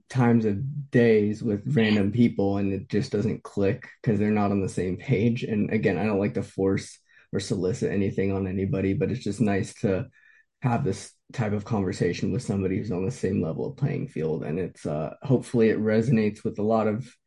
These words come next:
a lot of you out there. And, you know, that's why I'm doing this show, because I wanna help change lives. And I want, you know, if it's, if it's clicking, if it's aligning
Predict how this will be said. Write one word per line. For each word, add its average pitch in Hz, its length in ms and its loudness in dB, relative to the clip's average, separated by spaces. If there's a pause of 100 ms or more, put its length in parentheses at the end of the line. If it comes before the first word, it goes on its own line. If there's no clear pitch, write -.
(420)
a 107 40 0
lot 113 200 4
of 110 100 2
you 113 160 6
out 113 280 0
there. 110 260 4
And, 104 600 -2 (260)
you 120 120 4
know, 107 80 0
that's 104 240 -2
why 107 200 2
I'm 107 140 2
doing 113 260 6
this 107 120 0
show, 123 300 4
because 107 320 -4
I 104 100 -2
wanna 101 300 0
help - 240 -4
change 95 300 -2
lives. 92 360 -2
And 104 80 -4
I 92 80 -6
want, 104 380 -2 (520)
you 123 140 4
know, 98 220 -4
if - 140 -2
it's, - 180 -4 (240)
if 117 120 -2
it's 104 140 -4
clicking, 135 680 4 (140)
if 117 140 -2
it's - 140 -4
aligning 113 680 4